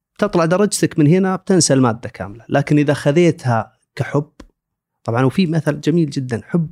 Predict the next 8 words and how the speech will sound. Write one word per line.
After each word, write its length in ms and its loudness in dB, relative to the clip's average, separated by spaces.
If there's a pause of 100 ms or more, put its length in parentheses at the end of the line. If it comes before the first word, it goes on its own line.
ما 140 0
تعمل 480 -4
لتعمل 360 -6
ما 100 -6
تحب". 360 -8 (920)
فأنت 260 -2
إذا 120 2
حبيتها، 720 -2